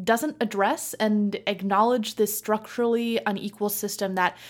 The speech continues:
academia was established on and maintains itself on. And I recognize that as a white cisgender female, I do have privilege and I do benefit in this system. And so I don't want this podcast to take up space where it shouldn't,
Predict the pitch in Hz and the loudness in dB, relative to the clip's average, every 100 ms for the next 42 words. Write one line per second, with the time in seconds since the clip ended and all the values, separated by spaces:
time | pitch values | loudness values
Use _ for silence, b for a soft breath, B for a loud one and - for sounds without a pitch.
0 | B - 226 226 233 208 208 196 185 175 | B 0 0 2 0 2 2 0 -2 -2
1 | 247 269 262 - 247 240 220 190 180 - | 2 4 2 0 0 2 0 -2 -6 -8
2 | 185 190 175 226 214 190 - 107 - 87 | -6 -6 -2 2 2 0 -6 -8 -6 -8
3 | 73 208 B B B B 247 247 - 226 | -8 -10 B B B B -2 0 0 0
4 | 247 285 277 285 285 226 196 185 - 202 | 0 0 -2 -2 -4 2 2 2 -2 -2
5 | 190 190 202 - - - 202 202 196 190 | -2 0 0 -2 -6 -10 -6 -6 -4 -6
6 | 196 185 196 208 233 220 175 185 208 240 | -6 -4 -2 0 -2 -4 -4 -6 -4 -6
7 | - 277 277 285 262 240 208 196 175 175 | -4 -4 -2 -2 -2 -4 -6 -6 -6 -8
8 | 202 180 185 190 208 190 180 - 180 - | -4 -4 -4 -4 -6 -4 -6 -6 -8 -4
9 | 247 302 302 B B B - 220 226 220 | -4 -4 -8 B B B -4 -2 0 0
10 | 233 262 254 254 220 - - 180 180 - | 0 0 0 -2 -4 -8 -4 -2 -2 -4
11 | 175 180 - - 196 180 175 175 226 262 | -6 -6 -8 -12 -8 -6 -6 -6 -4 -2
12 | 285 - 196 208 - 196 170 185 226 349 | -4 -4 -4 -4 -4 -6 -6 -6 -4 -6